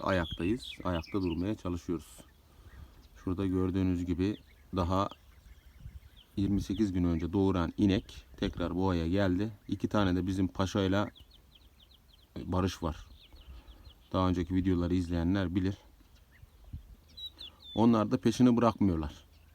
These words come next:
Ama yirmi, e, yirmi sekiz günlük olduğu için şimdi tohumlansa da tutmaz.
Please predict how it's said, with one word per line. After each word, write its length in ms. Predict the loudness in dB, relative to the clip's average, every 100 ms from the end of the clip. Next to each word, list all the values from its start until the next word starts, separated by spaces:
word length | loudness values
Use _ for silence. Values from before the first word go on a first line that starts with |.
| -20 -20 -20 -20 -20 -20 -20 -20 -20 -2
Ama 140 | 2
yirmi, 340 | 4 4 4 2
e, 160 | 2
yirmi 320 | 0 2 2 2
sekiz 300 | 2 0 2
günlük 320 | 4 4 0 -12 -2
olduğu 320 | 0 2 2
için 380 | 2 0 -2 -6
şimdi 240 | -2 -2
tohumlansa 600 | 2 4 4 4 4 2
da 100 | -2
tutmaz. 580 | -2 -2 0 -2 -4 -18